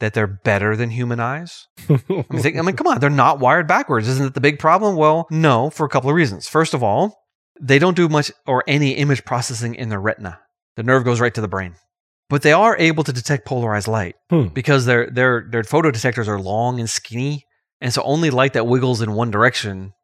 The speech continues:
Speaker 1: is detected by them, which means they've got a little more visual clarity underwater.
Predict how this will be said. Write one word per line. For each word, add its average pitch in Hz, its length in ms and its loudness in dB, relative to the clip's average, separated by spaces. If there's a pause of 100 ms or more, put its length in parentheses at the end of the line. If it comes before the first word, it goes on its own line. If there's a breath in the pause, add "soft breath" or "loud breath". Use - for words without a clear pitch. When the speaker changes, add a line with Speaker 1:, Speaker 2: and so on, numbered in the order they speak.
(240)
Speaker 1:
is 117 140 -6
detected 110 480 -6
by 92 160 -4
them, 90 300 -16
which 123 200 -8
means 156 320 0 (420 soft breath)
they've 147 120 -2
got 214 160 0
a - 20 -2
little 175 180 0
more 151 200 4
visual 127 320 0
clarity 147 560 -2
underwater. 95 680 -8